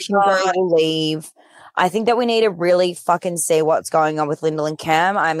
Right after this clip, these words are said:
Speaker 2: Oh,
Speaker 1: expecting to see that
Speaker 2: I
Speaker 1: at the
Speaker 2: think,
Speaker 1: next commitment
Speaker 2: I
Speaker 1: ceremony.
Speaker 2: think that's gonna come out, yeah.
Speaker 1: And I also think that Alyssa and Duncan next commitment ceremony, like, will be pretty,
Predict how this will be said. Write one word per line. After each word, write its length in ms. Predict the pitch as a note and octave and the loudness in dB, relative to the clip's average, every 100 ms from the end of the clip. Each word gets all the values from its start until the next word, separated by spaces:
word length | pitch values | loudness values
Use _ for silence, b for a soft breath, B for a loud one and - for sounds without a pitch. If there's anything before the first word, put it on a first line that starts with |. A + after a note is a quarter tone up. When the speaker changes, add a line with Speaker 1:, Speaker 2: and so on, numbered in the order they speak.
| D#3 | 0
Speaker 2:
Oh, 260 | A#3 A3 A3 | 2 4 2
Speaker 1:
expecting 340 | G3+ F#3+ A3 | -2 -4 -4
to 100 | A#3+ | -6
see 240 | - A3+ A3+ | -2 0 2
that 140 | A3 | 2
Speaker 2:
I 40 | |
Speaker 1:
at 60 | G#3+ | 2
the 40 | |
Speaker 2:
think, 100 | A3 | 0
Speaker 1:
next 180 | G#3+ - | -6 -8
commitment 360 | - G#3+ A3 G#3 | -8 -8 -6 -2
Speaker 2:
I 20 | |
Speaker 1:
ceremony. 400 | A3 G#3+ G#3+ A3 | 0 2 2 0
Speaker 2:
think 140 | A#3+ C#4 | -2 -2
that's 200 | F#4 A4 | -2 0
gonna 120 | A#3 | -2
come 220 | - G#3+ | 0 -2
out, 300 | G3 F#3+ F#3 - _ - | 0 0 0 -4 _ -10
yeah. 400 | F#3+ F#3 E3+ E3 _ _ G#3 | 0 2 2 -2 _ _ 0
Speaker 1:
And 120 | G#3 | 2
I 80 | G#3 | 2
also 500 | G3+ G#3 - A3+ A3 | 2 0 0 0 0
think 380 | - G3 F#3+ - | -2 -4 -4 -8
that 400 | D#3+ E3+ E3+ E3 | 0 2 2 0
Alyssa 420 | - F3 F3 - F3 | 0 0 0 -2 -4
and 120 | D#3+ | 0
Duncan 580 | D#3+ D#3+ E3+ D#3 D#3 D#3 | -2 -2 -4 -4 -4 -2
next 240 | D3+ - | -2 -4
commitment 300 | - D#3 C#3+ | -2 -2 -2
ceremony, 580 | E3+ D3+ D3 D3 D3 D3 | 0 0 0 -2 -2 0
like, 300 | C#3 C#3+ - | 0 -2 -4
will 80 | D3+ | 0
be 160 | D3 | 0
pretty, 520 | C#3+ - D3+ C#3+ C#3+ | -2 -8 -6 -6 -8